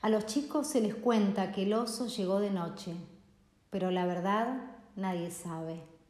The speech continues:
Para fijar una leyenda hay que enhebrar episodios precisos. Hay que inventar escenas que puedan pintarse con témpera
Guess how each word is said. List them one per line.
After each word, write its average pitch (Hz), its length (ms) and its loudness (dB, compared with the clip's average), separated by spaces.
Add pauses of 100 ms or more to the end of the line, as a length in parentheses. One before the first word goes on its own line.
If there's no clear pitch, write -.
(880)
Para 185 180 0
fijar 220 420 2
una 214 200 2
leyenda 214 640 2
hay 185 160 2
que - 120 -6
enhebrar 190 420 0
episodios 190 640 0
precisos. 175 1000 -8 (760)
Hay 196 100 0
que 202 120 -4
inventar 196 580 0
escenas 196 760 -2
que 180 140 -6
puedan 190 440 -2
pintarse 185 600 -4
con 170 280 -6
témpera 220 760 0